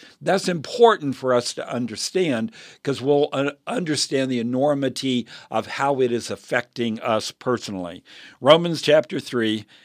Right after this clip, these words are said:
and verse twenty-three, uh, we're all familiar with this text, but it's good for us to read it again. "For all have sinned and fall short of the glory of God." Not some,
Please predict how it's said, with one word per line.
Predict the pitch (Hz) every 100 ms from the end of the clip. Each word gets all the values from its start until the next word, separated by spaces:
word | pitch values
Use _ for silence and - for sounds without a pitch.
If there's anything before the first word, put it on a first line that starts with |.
| _ -
and | 127 123
verse | 131 135
twenty-three, | - 123 131 131 120 101 104 92 - _
uh, | 120 113
we're | 110 139 175
all | 156
familiar | - 135 131 120 110
with | 110
this | 113 110
text, | - 127 110 - - - - _
but | - 120
it's | 117
good | 127 143 127
for | 123
us | 127 -
to | 117
read | 110 135 151
it | 147 127
again. | 113 120 120
"For | 117 131
all | 147 156 190 160
have | 143 117
sinned | - 185 190 220 226 -
and | 127 120
fall | 147 131 123
short | - 156 160 160 - - -
of | 135 120
the | 113
glory | 120 147 151 151
of | 127 113
God." | 127 117 95 92 - - -
Not | 120 135
some, | - 240 226 196 156 156